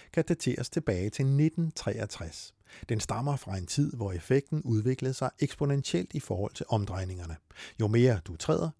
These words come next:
des vildere bliver det. Og selvom præstationerne i dag reelt overgås af enhver Porsche ni hundrede elleve G T I i basistrim, så er det intenst at køre Countach.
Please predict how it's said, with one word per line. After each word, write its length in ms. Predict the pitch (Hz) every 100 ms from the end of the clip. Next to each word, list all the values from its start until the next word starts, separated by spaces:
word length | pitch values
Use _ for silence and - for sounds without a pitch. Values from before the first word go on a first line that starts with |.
| -
des 260 | 180 175 104
vildere 400 | 92 90 113 107 -
bliver 220 | 98 101
det. 180 | 104 110 - - -
Og 120 | 139
selvom 280 | - - 117
præstationerne 720 | - 107 - - 196 143 104
i 40 | 90
dag 260 | 117 110
reelt 340 | 101 98 135 -
overgås 540 | - 120 120 104 101
af 100 | 101
enhver 300 | 92 95 123 -
Porsche 320 | 110 98 104
ni 100 | 113
hundrede 220 | 113 107
elleve 200 | 98 110
G 200 | 104 98
T 60 | -
I 220 | 113 123
i 40 | 95
basistrim, 720 | 120 160 196 180 - 185 190 - - -
så 120 | -
er 120 | 254
det 160 | - -
intenst 600 | - 185 - 127 - - -
at 140 | 131
køre 240 | - 131 123
Countach. 680 | - 127 - 87 82 -